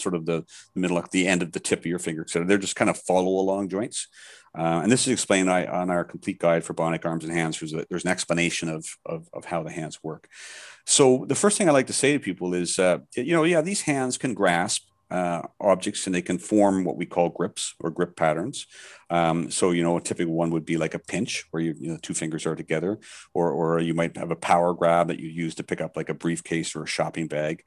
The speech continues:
And there's an assortment of these grip patterns. Um, but the, the truth is, they, they can perform those, and they resemble a human hand when they, when they move. Uh, but the fact is, uh, from a dexterity po-, point, they're a long way from the human hand. Right. I mean, you know,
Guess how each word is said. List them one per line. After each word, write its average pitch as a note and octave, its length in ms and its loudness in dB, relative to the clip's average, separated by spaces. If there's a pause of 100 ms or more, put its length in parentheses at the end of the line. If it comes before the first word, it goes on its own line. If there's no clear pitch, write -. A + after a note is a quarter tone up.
(320)
And A2+ 80 4
there's A2 140 6
an A2+ 80 4
assortment G#2+ 480 4
of F2 100 0
these E2+ 220 -2
grip F#3 240 0
patterns. D#2 460 -2 (460)
Um, G#2+ 380 6 (120)
but A#2+ 400 4 (160)
the, A#2+ 280 -2
the A#2+ 80 -2
truth E3 260 4
is, A#2 180 6
they, C3 100 4
they C3+ 200 2
can B2+ 120 -8
perform D#3 380 4
those, G2 240 6
and A#2 100 0
they A2+ 80 4
resemble A#2 540 0
a G2+ 60 -4
human G2+ 280 -4
hand F2+ 340 2
when E2+ 140 -2
they, E2+ 320 2
when F2 160 -2
they E2 100 0
move. G#2+ 440 2 (520)
Uh, F2 420 2 (200)
but G#2+ 340 4 (360)
the F2+ 60 -8
fact A#2 360 4
is, F#2 340 0 (120)
uh, F2+ 160 2
from F#2+ 180 0
a F2+ 60 2
dexterity G2 560 4
po-, F2 240 -4
point, F2 260 -4
they're F2 160 2
a E2+ 80 4
long F2+ 300 6
way F2 160 4
from D#2+ 180 -6
the D#2+ 80 -4
human E2 220 -2
hand. D2 240 -8 (600)
Right. D#2+ 120 0
I E2 40 0
mean, E2 140 0
you F2 160 2
know, E2+ 60 -4